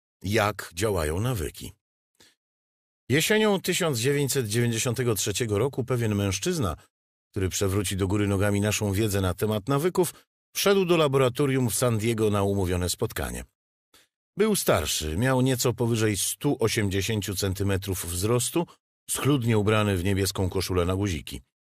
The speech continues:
Jego gęste, białe włosy mogły wywołać zazdrość na każdym spotkaniu absolwentów pięćdziesiąt lat po maturze. Artretyzm sprawił, że lekko utykał, przemierzając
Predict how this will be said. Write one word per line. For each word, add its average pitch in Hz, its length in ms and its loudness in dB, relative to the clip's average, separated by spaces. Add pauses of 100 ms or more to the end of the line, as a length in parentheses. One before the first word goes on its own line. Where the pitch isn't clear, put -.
(500)
Jego 143 220 2
gęste, 190 380 2
białe 147 300 4
włosy 143 360 2
mogły 131 440 2
wywołać 120 440 2
zazdrość 117 640 0
na 107 200 0
każdym 117 420 0
spotkaniu 110 540 0
absolwentów 104 680 0 (340)
pięćdziesiąt 110 540 0
lat 92 180 0
po 90 120 -4
maturze. 73 480 -4 (800)
Artretyzm 127 760 2
sprawił, 185 500 2
że 156 160 2
lekko 147 420 0
utykał, 135 600 2
przemierzając 127 800 0